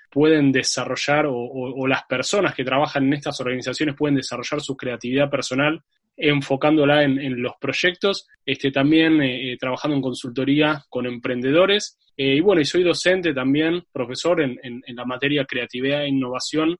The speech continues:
en la uba y, y, y en otras universidades, y en el dos mil once renuncié a este trabajo en relación de dependencia, quería viajar, quería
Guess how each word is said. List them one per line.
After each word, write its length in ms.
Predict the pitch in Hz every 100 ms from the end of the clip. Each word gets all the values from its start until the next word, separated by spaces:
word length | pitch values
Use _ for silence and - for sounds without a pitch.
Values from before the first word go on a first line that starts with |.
| _ _ - -
en 140 | 131
la 80 | 135
uba 420 | 180 220 202 160
y, 180 | 131 127
y, 260 | 139 117 123
y 100 | 127
en 80 | 131
otras 280 | 151 147 -
universidades, 880 | 135 139 139 160 180 196 214 - _ _ _ _
y 140 | 147
en 80 | 156
el 800 | 151 151 151 151 147 147 147 156 160
dos 260 | 156 147
mil 640 | 170 196 196 190 180 180 - _ _
once 580 | 208 233 208 - 131 107 _
renuncié 560 | 139 139 135 135 160 147
a 80 |
este 200 | 135 -
trabajo 400 | 135 131 147 143
en 60 | 139
relación 340 | 127 127 160
de 80 | 156
dependencia, 600 | 135 127 165 175 190 190 _ _ _
quería 300 | - 143 170
viajar, 600 | 143 131 - 175 - 208 _ _ _ -
quería 920 | 131 156 165 139 127 127 123 123